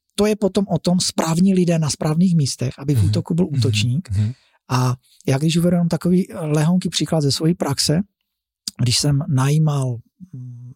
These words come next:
Speaker 1: lidi a bylo to, bylo to desetitisíce pohovorů,
Speaker 2: Mhm.
Speaker 1: ale neříkám,
Speaker 2: Mhm.
Speaker 1: že jsem najal deset tisíc lidí, to ne.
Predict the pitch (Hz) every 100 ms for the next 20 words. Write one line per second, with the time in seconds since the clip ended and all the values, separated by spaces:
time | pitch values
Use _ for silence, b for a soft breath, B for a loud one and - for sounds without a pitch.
0 | - 131 143 147 143 127 123 131 127 -
1 | - 131 127 - 135 123 123 b b _
2 | _ _ 214 165 127 - 143 131 123 127
3 | - 139 131 127 127 123 104 110 127 139
4 | 143 107 135 135 131 127 - 127 131 131
5 | 120 127 127 110 127 135